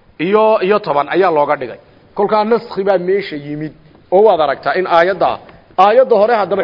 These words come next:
xukunkeegii unbaa la nasakhaye. Tilaawadeedii lama nasakhin oo musxafkay ku jirtaa. Haddaad akhridana, Ilaahay baad ugu dhowaani. Haddaad akhrido, tilaawadeeda waa laynagu addoonsado, ajri baad ku helaysaa.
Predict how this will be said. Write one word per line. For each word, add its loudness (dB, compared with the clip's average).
xukunkeegii 0
unbaa 2
la 2
nasakhaye. -6
Tilaawadeedii 2
lama 4
nasakhin -4
oo 4
musxafkay -6
ku -10
jirtaa. -6
Haddaad 2
akhridana, 2
Ilaahay 2
baad 0
ugu -6
dhowaani. 0
Haddaad 0
akhrido, -4
tilaawadeeda 4
waa 4
laynagu 0
addoonsado, 0
ajri 0
baad 2
ku -8
helaysaa. -4